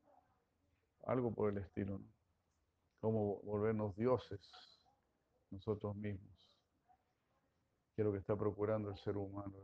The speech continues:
materialista. Tener una gran armadura y ser muy poderoso. <clears throat> Pero no. El Srimad Bhagavatam apunta a que busquemos refugio. El refugio de Krishna.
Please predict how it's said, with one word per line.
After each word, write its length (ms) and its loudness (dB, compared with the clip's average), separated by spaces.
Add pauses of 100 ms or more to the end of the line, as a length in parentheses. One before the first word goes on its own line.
(180)
materialista. 720 -10 (1700)
Tener 200 -2
una 140 4
gran 340 4
armadura 800 0
y 80 -8
ser 180 -8
muy 180 -6
poderoso. 580 -8 (1600)
<clears throat> 380 10 (600)
Pero 200 4
no. 320 6 (1200)
El 100 -14
Srimad 260 -2
Bhagavatam 360 4
apunta 680 2
a 80 0
que 140 -2
busquemos 560 0
refugio. 640 0 (1500)
El 160 -4
refugio 500 0
de 120 2
Krishna. 380 -14